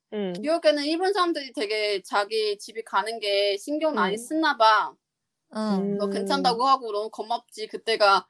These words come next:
Speaker 2: 졸업한 지 어-, 얼마 안 되니까 별로 돈이 없으니까.
Speaker 1: 응.
Speaker 2: 근데
Speaker 3: <laughs>
Speaker 2: 가는데 너무 잘해준 거야. 요리도 되게 맛있게 먹고.
Speaker 1: 그런가? 음.
Speaker 2: 그래서 와,
Speaker 1: <laughs> 다행이다.
Speaker 2: 진짜
Speaker 3: 응,
Speaker 2: 일본
Speaker 3: 다행이네.
Speaker 2: 드라마처럼 나오네.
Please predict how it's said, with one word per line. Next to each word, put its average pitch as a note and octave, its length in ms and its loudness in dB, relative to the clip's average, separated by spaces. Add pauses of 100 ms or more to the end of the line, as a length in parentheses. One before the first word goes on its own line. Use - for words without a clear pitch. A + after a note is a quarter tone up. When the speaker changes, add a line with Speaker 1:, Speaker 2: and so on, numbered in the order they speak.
(320)
Speaker 2:
졸업한 B3 440 0
지 A#3+ 60 -4
어-, F#3+ 180 0 (140)
얼마 G#3 220 0
안 F#3+ 100 0
되니까 F#3+ 320 -4
별로 G3 220 -4
돈이 F#3 240 -6
없으니까. A3 600 -2 (120)
Speaker 1:
응. G#3 120 6 (280)
Speaker 2:
근데 B3 600 4
Speaker 3:
<laughs> - 140 -14 (760)
Speaker 2:
가는데 B3 640 -2 (280)
너무 F4 300 2 (380)
잘해준 F#4 560 2
거야. B3+ 260 2
요리도 D#4+ 340 -6
되게 B3 200 -10
맛있게 A3 320 -6
먹고. A3+ 160 -6
Speaker 1:
그런가? G3 460 0 (580)
음. G3 440 -6
Speaker 2:
그래서 B3 300 -10
와, A3 400 0
Speaker 1:
<laughs> - 0 -
다행이다. G#3+ 460 6
Speaker 2:
진짜 G3+ 260 0
Speaker 3:
응, G3 240 2
Speaker 2:
일본 - 60 -4
Speaker 3:
다행이네. G#3 380 6
Speaker 2:
드라마처럼 B3 520 2
나오네. G#3+ 800 -4